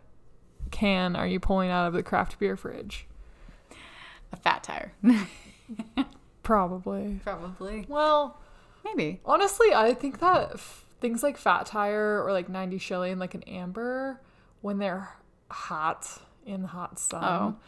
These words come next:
Speaker 1: are, like, the last thing that I would ever want to consume.
Speaker 2: Mm-hmm.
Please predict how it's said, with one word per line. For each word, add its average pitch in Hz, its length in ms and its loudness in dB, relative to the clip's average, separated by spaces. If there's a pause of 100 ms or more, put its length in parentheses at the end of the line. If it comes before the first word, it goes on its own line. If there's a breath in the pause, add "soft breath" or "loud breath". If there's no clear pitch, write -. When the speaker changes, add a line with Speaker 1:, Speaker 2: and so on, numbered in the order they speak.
(400 soft breath)
Speaker 1:
are, 190 120 -2
like, 185 260 -4
the 196 100 -2
last 170 400 -6
thing 196 200 -8
that 214 120 -8
I - 240 -10
would - 180 -10
ever - 220 -8
want - 260 -12
to - 300 -12 (600 loud breath)
consume. - 680 -12
Speaker 2:
Mm-hmm. 170 680 -4